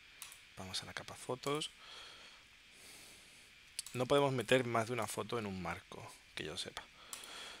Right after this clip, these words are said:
Entonces, archivo, colocar. Vamos a poner la televisión sin fondo. Fijaos, si yo hago un clic, sale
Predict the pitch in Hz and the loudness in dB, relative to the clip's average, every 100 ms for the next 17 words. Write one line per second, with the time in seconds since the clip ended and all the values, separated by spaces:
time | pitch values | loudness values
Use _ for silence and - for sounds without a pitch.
0 | - - 101 95 95 98 - - 98 - | -18 -12 -8 0 0 0 -4 -4 0 0
1 | - - - - 95 - - 123 139 151 | 0 -6 -10 -8 -8 -2 0 2 2 2
2 | 147 - - 92 90 - 85 92 98 107 | -2 -6 -4 -2 -2 0 0 -2 -4 -4
3 | - 104 104 95 - 90 90 87 - 123 | -4 -6 -6 -6 -8 -8 -4 -2 0 0
4 | 151 - - - - - 95 - 127 139 | -2 -6 -16 -14 -8 -6 -6 -4 -2 0
5 | 156 190 - - - - - - - - | -2 -2 -8 -20 -18 -14 -14 -14 -16 -6
6 | - 113 87 - - 113 131 165 156 123 | 2 6 6 6 2 4 6 4 4 2
7 | 147 - - - 113 110 117 | 2 0 -4 4 6 8 6